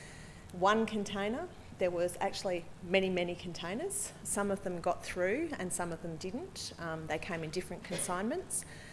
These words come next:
When the, the importer, uh, opened them up, the importer actually bought this, and there's a lesson in here for everybody who wants to import something, off a website that wasn't government approved in China, so buyer beware,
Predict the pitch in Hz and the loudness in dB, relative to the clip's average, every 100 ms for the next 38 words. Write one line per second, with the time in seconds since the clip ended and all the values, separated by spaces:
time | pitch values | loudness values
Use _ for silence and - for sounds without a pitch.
0 | - - - - 202 214 220 214 180 151 | -14 -14 -14 -2 8 10 10 10 8 6
1 | - - 180 160 - 196 202 180 160 202 | 2 6 8 8 6 2 4 4 4 4
2 | - 359 - - - - 175 165 175 175 | -4 -6 -12 -14 -6 0 2 4 4 4
3 | 185 170 170 175 202 208 220 - 240 240 | 2 -4 0 0 2 4 4 4 4 4
4 | 180 196 - 175 - - 185 190 - 185 | 2 2 0 0 0 4 4 4 0 0
5 | 262 - 175 156 160 196 - 190 170 170 | 0 0 -2 0 2 2 2 -2 -2 -2
6 | 175 175 180 185 170 160 185 180 170 165 | -2 0 0 0 0 -2 -2 -2 -4 -4
7 | - 175 160 175 - 180 165 175 - - | -6 -8 -2 -2 -2 -4 -2 -4 -6 -14
8 | - - - - 220 233 226 170 160 - | -14 -16 -10 8 8 8 2 2 2 2
9 | 156 190 349 - - - - - 185 190 | 2 2 0 -2 -8 -10 -2 0 6 6
10 | 196 196 170 160 175 165 - - 160 160 | 6 0 0 0 -2 -4 -6 -4 -4 -4
11 | 156 139 160 165 254 339 - 151 151 170 | -8 -6 -4 -2 -2 -2 0 0 2 4
12 | 202 202 180 175 147 226 | 4 2 2 4 4 2